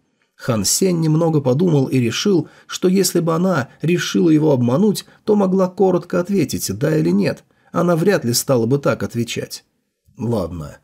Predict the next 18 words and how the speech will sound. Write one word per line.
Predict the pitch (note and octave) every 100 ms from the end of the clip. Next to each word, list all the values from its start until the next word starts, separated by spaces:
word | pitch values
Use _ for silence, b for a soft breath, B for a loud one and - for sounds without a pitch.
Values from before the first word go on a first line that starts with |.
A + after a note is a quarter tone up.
| b b b
допустим, | F2+ F2 G3 F#3+ - G3 F#3+
ты | F3+ F#3+
этого | - E3 E3 E3
действительно | D3+ C#3 C3+ B2+ C3 C3
не | C3
помнишь. | B2+ G2 D#2 C#2 - - _ _ -
Но | G#2+ C#3
он | C3 - D3+
сказал | D3 - C#3 C#3 D#3
еще | C#3+ D3+ - D3+
много | C#3+ F#3+ C#3 G2+
чего. | - A#2 E2 - _ b b
Он | C3
сказал, | B2 A2 G2 B2 D#3 D3 _
что | - A2+
ты | G2+ A#2+ D#3+
выпила | C3 D#3+ D#3+ D#3 D#3+ D#3 -
мочу | A2 A#2+ - - B2+ E3